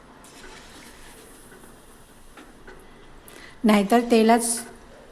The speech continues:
टाकल्यानंतर सुटून गेले असते. बाइंडिंगला आपण त्याच्यात काहीच टाकले नाही, मिल्क पावडर टाकली तरी चालते,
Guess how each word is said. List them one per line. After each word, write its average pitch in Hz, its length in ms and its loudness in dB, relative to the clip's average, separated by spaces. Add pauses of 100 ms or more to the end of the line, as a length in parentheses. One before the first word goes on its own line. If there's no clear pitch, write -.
(280)
टाकल्यानंतर 240 640 2
सुटून 226 440 0
गेले 226 220 2
असते. 185 440 -6 (1400)
बाइंडिंगला 240 680 4
आपण 247 280 2
त्याच्यात 240 300 0 (100)
काहीच 233 340 0
टाकले 220 280 0
नाही, 202 160 2
मिल्क 226 420 4
पावडर 214 320 0 (100)
टाकली 220 300 -2 (120)
तरी 220 220 0
चालते, 180 520 -4